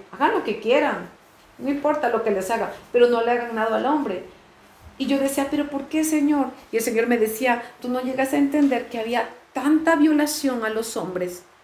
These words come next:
que las mujeres no les apetecía. Había llegado tanta la, la, el pecado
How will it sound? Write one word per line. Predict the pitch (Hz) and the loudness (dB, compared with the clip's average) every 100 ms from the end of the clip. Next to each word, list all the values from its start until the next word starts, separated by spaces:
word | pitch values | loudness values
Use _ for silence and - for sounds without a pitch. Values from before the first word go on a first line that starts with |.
| _ - - | _ -20 2
que | 262 247 - | 6 6 4
las | 247 240 | 2 2
mujeres | 254 262 269 277 | -2 2 2 4
no | 269 | 2
les | 277 285 | 2 0
apetecía. | 285 277 254 247 - 285 269 190 - - - | -2 -4 -4 -6 0 2 2 -2 -12 -16 -4
Había | 247 262 | 2 2
llegado | 254 254 262 269 | 4 4 4 2
tanta | - 277 285 285 277 277 | 0 4 6 4 2 0
la, | 247 214 | 0 -2
la, | 226 214 190 - | -2 -4 -4 -8
el | 208 202 | -10 -6
pecado | 226 214 240 269 220 | -6 -6 -4 -4 -2